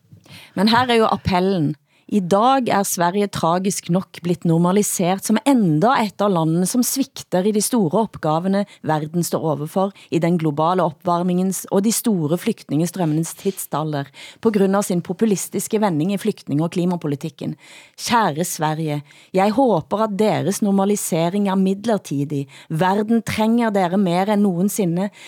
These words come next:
La dere ikke bøye eller knekke av den nåværende mørketiden. Bli igjen en enestående eneboer, samlende, lysende midtpunkt. Og det som da Hassan sa, «Kom igjen, Sverige, jeg vet at dere kan.» Sant? Det er jo,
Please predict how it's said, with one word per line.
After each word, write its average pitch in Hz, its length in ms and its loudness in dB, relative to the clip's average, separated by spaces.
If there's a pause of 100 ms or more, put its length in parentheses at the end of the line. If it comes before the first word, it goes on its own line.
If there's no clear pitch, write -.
(100)
La 180 160 2
dere 214 200 2
ikke 220 160 0
bøye 214 380 4
eller 190 180 2
knekke - 360 -2 (140)
av 269 180 4
den 208 180 4
nåværende 185 500 2
mørketiden. 170 720 -2 (240)
Bli 196 340 0
igjen 190 540 2 (180)
en 190 260 0
enestående 170 840 0 (220)
eneboer, 156 640 0 (140)
samlende, 165 640 -2
lysende 147 480 -2
midtpunkt. 151 600 -4 (200)
Og 147 120 -6
det 139 160 -2
som 139 140 -4
da 135 80 -2
Hassan 123 360 -6
sa, - 340 -4 (300)
«Kom 156 300 -2
igjen, 143 240 0
Sverige, 139 480 -6
jeg 139 180 -2
vet 131 280 -4
at - 100 -10
dere 123 200 -6
kan.» - 300 -10 (240)
Sant? 139 360 -6 (480)
Det 190 100 4
er 156 160 2
jo, 202 160 4